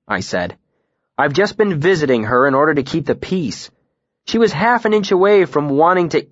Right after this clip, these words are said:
eat my liver for a while there. And I only had one conversation with Sleet. It was barely fifteen minutes long." "Davy?"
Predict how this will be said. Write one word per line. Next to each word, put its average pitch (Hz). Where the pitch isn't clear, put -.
eat 175
my 151
liver 185
for 113
a 107
while 95
there. 87
And 143
I 190
only 214
had 185
one 165
conversation 170
with 120
Sleet. 147
It 196
was 196
barely 240
fifteen 226
minutes 208
long." 190
"Davy?" 120